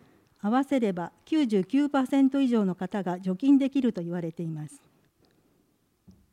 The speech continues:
ピロリ菌はどこから体の中に入ってくるか、実は今でもよく分かっていません。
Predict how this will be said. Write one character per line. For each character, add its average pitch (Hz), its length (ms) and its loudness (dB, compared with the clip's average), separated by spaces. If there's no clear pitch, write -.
ピ 233 120 -4
ロ 285 140 2
リ 311 120 -2
菌 277 280 2
は 262 180 0
ど 262 200 -2
こ 311 100 -4
か 240 140 -2
ら 202 120 -2
体 247 380 0
の 262 100 6
中 269 240 4
に 185 140 0
入 214 160 0
っ 185 40 -6
て 180 180 -10
く 185 100 -6
る 170 120 -8
か、 - 200 -18
実 202 300 -2
は 196 200 0
今 277 220 6
で 202 120 0
も 185 120 0
よ 247 100 2
く 226 140 -6
分 175 160 -4
か 254 60 -4
っ 262 60 -4
て - 140 -10
い 175 80 -4
ま 180 140 -2
せ 185 220 -6
ん。 180 100 -14